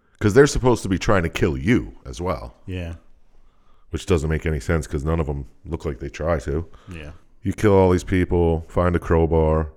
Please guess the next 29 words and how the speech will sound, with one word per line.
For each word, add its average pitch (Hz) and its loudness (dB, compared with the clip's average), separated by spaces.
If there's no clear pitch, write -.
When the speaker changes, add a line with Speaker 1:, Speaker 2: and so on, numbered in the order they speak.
Speaker 1:
open 82 -2
up 78 0
a 78 -2
chain 82 -2
link 78 -4
fence 78 -4
to 82 -2
the 76 -2
next 76 -6
part, 73 -4
where 78 -2
you 71 -4
walk 85 2
into 78 0
a 82 2
room 90 2
and 78 -2
it's 73 -8
a 73 -8
setup 90 0
fight, 73 -2
<laughs> - -14
where 87 0
you 87 4
have 80 2
to 80 -8
kill 82 -2
one 90 0
guy. 82 0